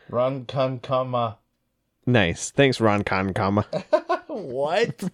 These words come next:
Speaker 2: <laughs> The one fucking download.
Speaker 1: Seven in San Fran.
Speaker 2: Nice.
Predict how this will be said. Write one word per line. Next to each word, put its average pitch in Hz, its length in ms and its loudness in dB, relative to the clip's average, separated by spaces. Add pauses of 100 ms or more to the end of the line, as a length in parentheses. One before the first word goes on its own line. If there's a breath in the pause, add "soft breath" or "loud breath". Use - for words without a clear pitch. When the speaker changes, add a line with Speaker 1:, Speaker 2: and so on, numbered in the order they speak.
(140 loud breath)
Speaker 2:
<laughs> - 80 -20
The 143 100 6
one 156 360 4
fucking 180 360 4
download. 101 480 4
Speaker 1:
Seven 156 400 4
in 113 160 -2
San 151 320 2
Fran. 110 500 0 (560)
Speaker 2:
Nice. - 500 -4